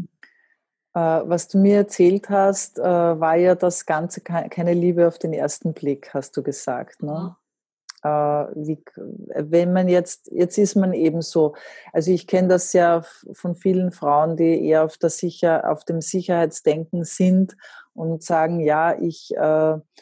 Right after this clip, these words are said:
Speaker 1: ich will mir da, ich möchte jetzt nicht noch mehr Zeit aufwenden und weniger Zeit für meine Kinder haben."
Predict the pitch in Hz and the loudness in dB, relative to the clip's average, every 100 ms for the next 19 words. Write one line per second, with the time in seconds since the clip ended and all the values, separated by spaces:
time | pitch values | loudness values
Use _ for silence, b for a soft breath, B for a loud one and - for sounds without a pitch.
0 | b b - 156 - 175 180 175 170 165 | b b -10 -8 0 2 2 2 4 4
1 | 160 160 - 170 175 - 185 175 - - | 2 -2 -6 -2 -2 2 2 2 -2 -2
2 | 175 - 175 175 - 180 170 165 175 165 | -2 0 0 0 0 2 2 0 2 2
3 | - 165 165 - - 165 170 170 180 175 | 2 0 0 -2 -4 -2 0 -2 -4 -4
4 | 175 170 160 160 175 175 175 170 156 - | -6 -8 -2 -2 0 0 -2 0 -2 -2
5 | 175 165 165 156 180 175 165 156 147 147 | -4 -2 -4 -4 -4 0 -2 0 -2 -2
6 | 151 151 | -4 -10